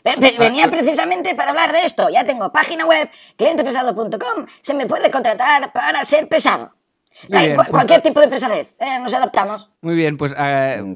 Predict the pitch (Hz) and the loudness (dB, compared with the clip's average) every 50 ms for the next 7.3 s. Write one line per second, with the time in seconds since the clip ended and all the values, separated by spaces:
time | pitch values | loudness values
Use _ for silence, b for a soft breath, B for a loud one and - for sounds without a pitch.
0 | 147 143 147 151 156 180 180 175 165 151 143 131 113 98 - _ _ - 147 139 | -4 -2 -2 0 0 0 0 0 0 0 -2 -2 -6 -10 -16 _ _ -12 -12 -12
1 | 135 147 151 156 170 180 180 170 160 160 160 151 151 147 139 143 143 139 131 131 | -8 -4 -4 -2 -2 0 -2 -2 -2 -2 -4 -4 -4 -6 -6 -6 -6 -6 -4 -4
2 | 131 139 156 175 165 139 113 120 123 123 120 131 120 120 113 127 127 143 165 175 | -4 -4 -4 -6 -8 -12 -10 -10 -10 -10 -10 -10 -12 -10 -8 -8 -6 -6 -6 -8
3 | - 127 131 127 131 123 - 123 131 147 - - 170 151 127 120 110 113 120 113 | -8 -4 -4 -2 -2 -2 -4 -4 -6 -6 -6 -6 -4 -4 -2 -2 -2 -4 -4 -6
4 | 120 120 113 113 117 107 101 - 113 110 110 110 110 107 113 113 127 131 120 110 | -6 -8 -8 -8 -8 -8 -8 -6 -6 -4 -4 -4 -4 -4 -4 -2 -2 -2 -2 -2
5 | 117 120 120 - 107 110 143 - - _ - 113 110 139 113 117 110 117 110 110 | -4 -6 -6 -6 -6 -6 -6 -6 -8 _ -10 -8 -6 -4 -4 -4 -2 -2 -2 -2
6 | 110 107 117 135 131 120 113 101 110 120 117 113 110 110 107 107 101 - 107 92 | -2 -2 -2 -4 -4 -6 -8 -10 -8 -8 -8 -6 -6 -6 -8 -8 -10 -10 -12 -14
7 | 92 90 95 110 160 262 | -12 -12 -10 -10 -12 -12